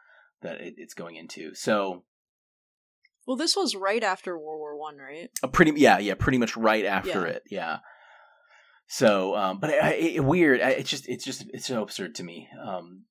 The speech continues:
Speaker 1: that that's the conclusion that you make. I mean, you're in New York, oh, New Orleans grocery store. I mean, come on.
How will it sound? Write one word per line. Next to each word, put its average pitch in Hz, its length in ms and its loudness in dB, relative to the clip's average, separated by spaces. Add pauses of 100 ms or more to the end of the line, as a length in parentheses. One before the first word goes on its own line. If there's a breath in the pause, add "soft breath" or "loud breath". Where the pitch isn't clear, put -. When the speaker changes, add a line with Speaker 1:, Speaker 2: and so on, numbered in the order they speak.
(140)
Speaker 1:
that 110 160 -16
that's - 200 -10
the - 80 -16
conclusion 95 500 -12
that 90 100 -16
you 90 180 -18
make. 92 220 -14
I 127 60 -6
mean, 135 140 -2
you're 135 160 2
in 131 100 -2
New 131 100 0
York, 123 280 -4
oh, 113 200 -4
New 151 180 -6
Orleans 135 520 -2
grocery 123 320 -4
store. 127 200 -4
I 92 40 -2
mean, 104 140 -8
come 90 160 -14
on. 82 240 -16